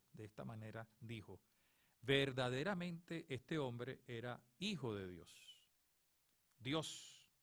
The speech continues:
hijo de Dios. Luego el evangelista hace referencia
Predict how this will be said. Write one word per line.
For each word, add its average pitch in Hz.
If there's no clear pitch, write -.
hijo 151
de 107
Dios. 101
Luego 165
el 123
evangelista 117
hace 113
referencia 123